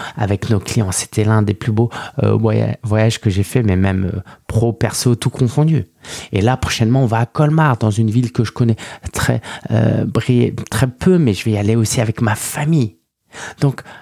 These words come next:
je vais joindre, euh, ce que j'aime, le voyage, passer du temps avec les gens, découvrir,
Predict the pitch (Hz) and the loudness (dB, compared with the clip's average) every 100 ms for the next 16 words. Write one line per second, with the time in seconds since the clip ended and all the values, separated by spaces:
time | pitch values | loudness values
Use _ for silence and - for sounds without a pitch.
0 | - 110 120 151 - _ 131 107 156 175 | -6 0 4 4 2 _ -4 2 4 4
1 | 170 107 113 110 - - - 110 104 - | 4 2 0 0 -6 -4 0 2 0 -4
2 | _ _ _ - - 123 98 113 139 113 | _ _ _ -4 0 2 2 2 2 -2
3 | - _ - - 113 110 110 107 98 104 | -6 _ -12 -4 -4 0 2 4 4 2
4 | 107 - 113 - 113 - - 110 110 - | 0 -2 -2 0 -2 -2 0 2 2 2
5 | 117 104 104 107 101 117 - 127 107 - | 0 2 2 2 2 0 0 -2 -2 -2
6 | 107 110 | 2 2